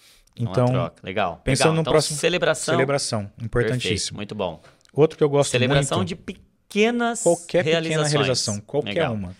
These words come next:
Speaker 1: Seja um comemorador, seja um
Speaker 2: Sim.
Speaker 1: celebrador.
Speaker 2: Sim, tipo assim, é, a, um pa-, um, um, um parente distante mandou uma mensagem que eu não queria responder, eu respondi.
Speaker 1: Comemora.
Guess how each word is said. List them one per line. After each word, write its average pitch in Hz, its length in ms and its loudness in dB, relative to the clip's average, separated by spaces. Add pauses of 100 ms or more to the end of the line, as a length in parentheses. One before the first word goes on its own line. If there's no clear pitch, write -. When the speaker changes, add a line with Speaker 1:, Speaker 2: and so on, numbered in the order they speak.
Speaker 1:
Seja 139 380 -2
um 139 120 -6
comemorador, 139 800 -4
seja 120 360 -6
um 117 80 -10
Speaker 2:
Sim. - 180 -8
Speaker 1:
celebrador. 117 600 -4
Speaker 2:
Sim, - 240 -10
tipo - 200 -10
assim, 143 300 -6 (120)
é, 113 300 -2 (240)
a, 113 420 -4 (480)
um 120 100 -4
pa-, 135 240 2
um, 120 280 -10 (220)
um, 117 140 -16 (120)
um 117 100 -12
parente 143 480 -2
distante 151 440 -6
mandou 143 200 -4
uma 143 40 -4
mensagem 135 360 -2
que - 60 -8
eu 135 40 -4
não 135 60 -6
queria 135 160 -2
responder, 127 420 -4
eu 131 60 2
respondi. 127 420 -6 (600)
Speaker 1:
Comemora. 82 440 -14